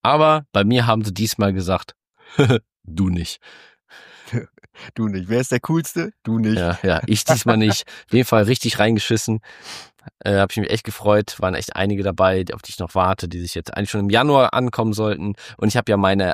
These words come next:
Speaker 1: eigene, hab ich ja von erzählt, meine eigene Schallplatte, die ich entworfen hab?
Speaker 2: Ja,
Speaker 1: Von
Speaker 2: hau raus.
Speaker 1: Lufia. Es gibt so, hab ich zum Geburtstag bekommen. Äh, so ein Gutschein. Gibt so Firmen, die machen dir deine persönliche Platte.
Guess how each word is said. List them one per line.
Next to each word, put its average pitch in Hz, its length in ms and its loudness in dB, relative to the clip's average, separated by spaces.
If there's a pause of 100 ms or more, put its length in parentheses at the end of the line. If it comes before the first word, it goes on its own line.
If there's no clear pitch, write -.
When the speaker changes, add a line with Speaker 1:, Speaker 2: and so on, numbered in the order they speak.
Speaker 1:
eigene, 117 560 0 (300)
hab - 60 -20
ich - 40 -14
ja 147 100 4
von 123 140 0
erzählt, 143 300 0 (160)
meine 101 200 -2
eigene 151 240 0
Schallplatte, - 460 -2
die - 60 -4
ich 147 80 -6
entworfen 131 440 -2
hab? 156 120 -2 (920)
Speaker 2:
Ja, 90 140 -10
Speaker 1:
Von 113 140 2
Speaker 2:
hau 104 60 2
raus. 113 160 2
Speaker 1:
Lufia. 156 360 2 (1040)
Es - 140 -14
gibt - 180 -8
so, 107 380 4
hab 104 100 -4
ich - 60 -10
zum 113 160 -2
Geburtstag 107 420 0
bekommen. 87 400 -4 (480)
Äh, 98 520 2 (100)
so 110 120 -4
ein 104 100 0
Gutschein. 131 300 0
Gibt 104 120 -4
so 113 80 0
Firmen, 131 340 2
die 107 80 -2
machen 104 240 0
dir 110 80 4
deine 101 240 2
persönliche 104 540 0
Platte. - 380 -4